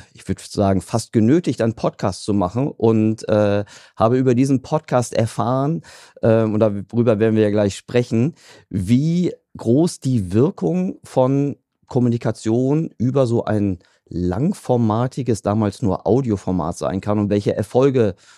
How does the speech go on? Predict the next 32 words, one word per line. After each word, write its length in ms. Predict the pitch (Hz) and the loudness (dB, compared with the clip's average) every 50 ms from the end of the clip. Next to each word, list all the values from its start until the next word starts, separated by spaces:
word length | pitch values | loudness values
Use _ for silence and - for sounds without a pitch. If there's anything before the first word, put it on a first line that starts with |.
| _ _ _ | _ _ _
und 220 | - 104 101 98 | -4 -2 -2 -2
Effekte 360 | - - - 143 147 - - 98 | -4 -4 -4 -4 -4 -2 -2 -2
man 160 | 95 95 95 | 0 0 0
damit 240 | 92 87 87 - - | -2 -2 -4 -6 -8
erzielen 380 | - - - - - 64 69 | -12 -10 -10 -8 -6 -6 -8
kann. 340 | 67 95 87 65 101 131 151 - - - - - - - _ | -6 -6 -4 -4 -4 -4 -6 -8 -18 -20 -20 -20 -20 -10 _
Und 120 | - 107 | 0 4
so 80 | 98 117 | 4 4
habe 100 | 120 131 | 2 2
ich 40 | |
dann, 300 | - 147 143 147 147 151 | 0 0 0 2 2 2
äh, 300 | 127 - 123 123 127 120 | 2 2 2 2 2 0
vor, 600 | 113 - 131 120 117 113 110 110 107 104 101 - - - - - - - - - - _ _ - - _ _ | -2 -2 0 2 2 4 2 2 2 2 0 -2 -6 -12 -16 -16 -16 -18 -20 -20 -20 _ _ -20 -20 _ _
ja, 120 | - 95 90 - - - _ | -6 -6 -6 -8 -14 -20 _
knapp 260 | - 123 110 104 - - | -6 -6 -6 -6 -6 -14
zwei 280 | - - - 101 101 | -12 -4 -2 0 0
Jahren 540 | 101 104 101 98 117 127 131 139 143 127 - | 2 0 0 0 0 0 0 0 -2 -4 -4
mit 300 | - 107 104 104 - _ | -2 -2 -2 -2 -2 _
meiner 440 | 101 101 101 101 98 98 95 92 92 | -2 0 2 2 0 0 0 0 0
Mitgründerin, 1000 | 95 95 92 98 117 131 - _ - - 127 123 127 127 127 113 120 120 123 113 | 0 0 0 0 0 0 -4 _ -6 -2 0 0 2 2 2 0 0 0 0 0
die 260 | 101 101 98 98 90 | 0 0 0 0 0
aus 180 | - - 90 - | -2 -4 -4 -2
einer 240 | 95 92 - - | -2 -2 -2 -2
anderen 260 | - 104 123 139 135 120 | -2 0 0 0 0 -2
Richtung 380 | 120 113 - - 117 117 113 | -4 -4 -4 -6 -4 -4 -2
kam, 260 | - 117 107 110 110 | -2 0 0 0 0
aber 220 | 101 92 90 92 - | 0 0 0 0 -2
auch 160 | - 110 127 | -2 -2 -2
einen 100 | 120 104 | -4 -2
eigenen 400 | - 104 110 107 113 110 107 101 | 0 0 0 2 2 0 0 0
Business-Podcast 720 | 101 113 - 110 101 - - 110 104 - - 104 98 - | -2 -2 -4 -4 -6 -4 -4 -4 -4 -2 -4 -4 -4 -4
hatte, 320 | - 101 - 110 107 104 | -6 -6 -2 -2 -2 -2